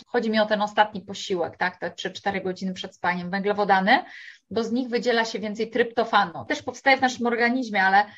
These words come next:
e, tryptofan jest nam potrzebny do tak zwanego pozytywnego myślenia, stąd też często właśnie mówimy o tej czekoladzie, tak, która,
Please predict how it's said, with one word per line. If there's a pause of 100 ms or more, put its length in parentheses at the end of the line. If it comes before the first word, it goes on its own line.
(380)
e,
tryptofan
jest
nam
potrzebny
do (200)
tak
zwanego
pozytywnego
myślenia,
stąd
też
często
właśnie
mówimy
o
tej
czekoladzie,
tak,
która,